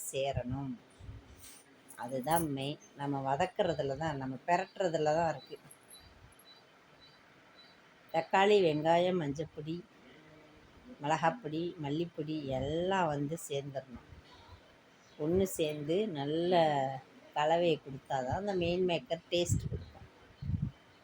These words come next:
இப்ப வந்து நான் சாம்பார் வச்சிருக்கேன். அதனால வந்து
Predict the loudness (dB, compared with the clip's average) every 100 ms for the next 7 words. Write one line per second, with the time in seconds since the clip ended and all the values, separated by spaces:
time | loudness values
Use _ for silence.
0 | -8 0 6 6 6 4 2 4 6 8
1 | 8 8 6 4 0 -6 -4 -4 -2 0
2 | 2 4 4 4 0 0